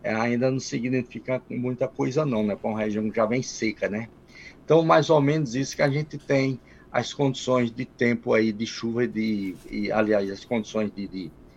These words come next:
de precipitação dos próximos quinze dias, Virgínia.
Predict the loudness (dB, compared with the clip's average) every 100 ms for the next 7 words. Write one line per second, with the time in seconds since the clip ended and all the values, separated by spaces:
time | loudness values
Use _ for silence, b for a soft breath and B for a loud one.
0 | b b -20 -12 -10 0 2 2 0 0
1 | 0 0 -2 -2 b b -18 -6 -6 -2
2 | 4 6 6 0 -4 -4 -2 -2 -2 -4
3 | -4 -4 -4 -4 0 0 -2 -10